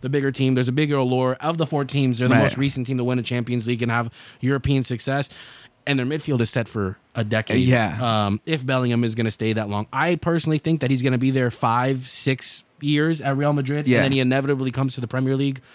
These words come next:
Speaker 1: because he's an English player.
Speaker 2: Right.
Speaker 1: Um, I'm just so upset at the fact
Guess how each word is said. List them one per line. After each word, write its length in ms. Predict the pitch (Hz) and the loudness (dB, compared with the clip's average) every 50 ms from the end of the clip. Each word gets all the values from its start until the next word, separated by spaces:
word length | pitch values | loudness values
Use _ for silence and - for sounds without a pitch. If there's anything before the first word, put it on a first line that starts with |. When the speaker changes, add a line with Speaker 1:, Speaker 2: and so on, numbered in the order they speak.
| - _ | -20 _
Speaker 1:
because 240 | - 120 - 135 123 | -8 -4 -2 0 0
he's 120 | 123 127 123 | 0 0 0
an 100 | 123 117 | 0 0
English 260 | 120 127 123 120 - - | 0 -2 -4 -4 -6 -4
player. 320 | 131 131 135 143 156 160 - - | -4 -2 -2 -2 -4 -6 -8 -4
Speaker 2:
Right. 240 | - 113 117 107 - - - - | 0 2 2 2 2 -2 -4 -2
Speaker 1:
Um, 400 | 123 123 120 117 113 110 104 104 - - - - - - _ _ - | 2 2 4 4 2 0 -2 -6 -8 -14 -20 -20 -20 -20 _ _ -2
I'm 220 | - 165 214 254 220 | -2 0 0 2 0
just 180 | 226 - - | 0 0 -2
so 260 | - 202 202 202 202 | 0 0 0 2 2
upset 300 | 190 175 156 - 185 180 | 0 0 -2 0 0 0
at 80 | 180 160 | 0 0
the 80 | 156 147 | 0 -2
fact 500 | - - 160 147 143 135 - - - | 0 0 0 0 0 -2 -6 -10 -20